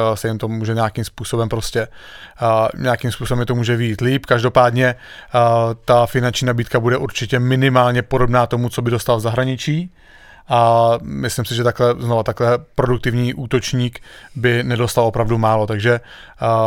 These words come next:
Sparta investovala do Filipa Chlapíka, za mě to dává absolutní smysl. Dokázal v té předloňské sezóně na Spartě, že m-, m-, patří mezi elitní útočníky,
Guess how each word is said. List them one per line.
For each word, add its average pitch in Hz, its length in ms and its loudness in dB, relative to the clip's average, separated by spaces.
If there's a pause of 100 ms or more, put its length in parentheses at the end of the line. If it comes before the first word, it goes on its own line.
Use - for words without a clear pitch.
(260)
Sparta 123 960 2 (120)
investovala 127 440 2
do 120 80 0
Filipa 120 260 -2
Chlapíka, 127 460 0
za 117 120 -2
mě 117 120 -2
to 123 100 -4
dává 113 260 2
absolutní 131 560 -2
smysl. 139 420 -4 (540)
Dokázal 117 640 2
v - 140 -18
té 117 280 0
předloňské 120 460 -4
sezóně 131 340 2
na 123 80 2
Spartě, 117 360 -2
že 117 160 0
m-, 113 180 0 (280)
m-, 135 280 -12
patří 120 260 0
mezi 120 220 -2
elitní 123 260 -2
útočníky, 117 600 -2